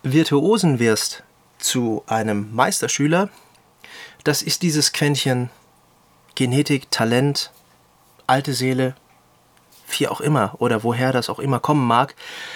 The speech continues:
Du kannst bis zum gewissen Grad ein Instrument erlernen,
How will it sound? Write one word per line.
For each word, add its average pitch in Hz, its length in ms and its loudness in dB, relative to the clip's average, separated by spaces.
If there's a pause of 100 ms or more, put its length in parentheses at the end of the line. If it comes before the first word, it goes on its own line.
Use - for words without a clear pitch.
(420)
Du 131 100 0
kannst 151 240 2
bis 160 140 2
zum 143 180 2
gewissen 147 300 2
Grad 135 180 2
ein 127 140 -2
Instrument 139 460 2
erlernen, 160 440 2